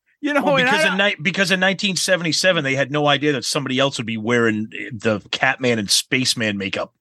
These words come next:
Speaker 1: Because they were all fucking making music nonstop. Their head was down.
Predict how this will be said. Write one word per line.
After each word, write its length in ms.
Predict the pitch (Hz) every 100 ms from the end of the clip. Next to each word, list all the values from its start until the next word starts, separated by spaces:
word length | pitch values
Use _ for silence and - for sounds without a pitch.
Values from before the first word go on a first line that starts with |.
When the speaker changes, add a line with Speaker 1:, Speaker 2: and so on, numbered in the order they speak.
| _ _
Speaker 1:
Because 280 | 156 135 156
they 100 | 147
were 120 | 147
all 260 | 147 151 147
fucking 600 | - - 156 - 147 143
making 360 | 147 151 151 139
music 440 | 139 131 135 127 _ _ _ _ 151
nonstop. 880 | 160 165 170 170 185 - 165 -
Their 160 | 143 117
head 320 | 101 175 180
was 220 | 180 151
down. 580 | 110 160 147 175 185